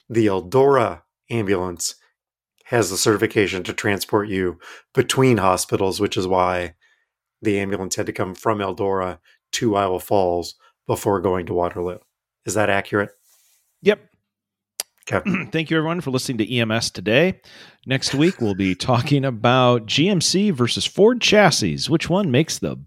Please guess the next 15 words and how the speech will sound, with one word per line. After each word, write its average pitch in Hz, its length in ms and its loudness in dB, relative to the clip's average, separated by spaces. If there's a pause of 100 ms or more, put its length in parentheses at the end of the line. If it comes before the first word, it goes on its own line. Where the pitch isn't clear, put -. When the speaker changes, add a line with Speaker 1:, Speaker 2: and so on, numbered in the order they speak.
(240)
Speaker 2:
best 220 280 4
off-road 120 380 4
ambulance? 67 640 -8 (880)
Sorry. - 260 -2 (380)
<laughs> - 400 -10
We're 147 140 4
not 85 140 -10
doing 78 180 -8
that. 73 160 -18 (180)
Well, 135 120 -4
we 82 40 -12
might. 90 320 -10
I 123 100 -8
don't 139 140 -6
know. 127 220 -10